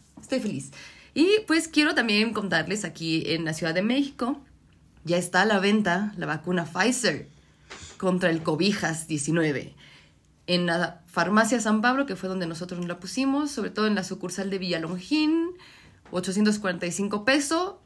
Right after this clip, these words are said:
te la ponen en el, así en el momento, o sea, ni siquiera lo piensas. Creo que ya no somos la raza más fuerte, Ud y yo, porque como les conté hace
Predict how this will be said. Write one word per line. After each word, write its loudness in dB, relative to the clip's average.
te 0
la -2
ponen -2
en -4
el, -4
así 0
en 2
el 0
momento, 4
o -2
sea, 0
ni 0
siquiera -2
lo -4
piensas. -2
Creo 4
que 4
ya 6
no 2
somos -4
la -2
raza -4
más 0
fuerte, -8
Ud -2
y 2
yo, -2
porque -4
como -4
les 0
conté 2
hace 0